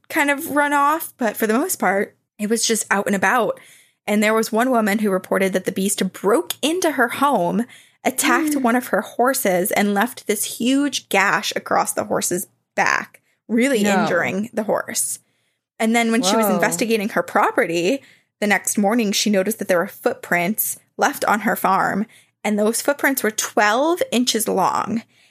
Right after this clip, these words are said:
Speaker 1: And so for reference, I'm gonna tell you what a wolf's paw print is, because I looked it up, 'cause I was like, "That seems really big."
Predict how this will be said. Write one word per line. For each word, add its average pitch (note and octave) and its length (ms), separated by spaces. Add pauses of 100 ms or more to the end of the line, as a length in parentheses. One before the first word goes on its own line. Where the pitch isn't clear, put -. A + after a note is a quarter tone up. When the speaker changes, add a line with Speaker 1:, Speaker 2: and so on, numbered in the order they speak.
(160)
Speaker 1:
And A#3 180
so B3 140
for A3+ 180
reference, A#3 600
I'm A#3+ 100
gonna G#3 160
tell - 220
you G#3+ 180
what G#3+ 180
a G3+ 60
wolf's G3+ 400
paw - 240
print F3+ 320
is, F3 240
because A#3 180
I F#3+ 60
looked F#3 240
it G3 80
up, G3 180
'cause - 140
I F3+ 60
was F#3 140
like, E3+ 160
"That - 180
seems D#4 260
really F3+ 220
big." A3+ 360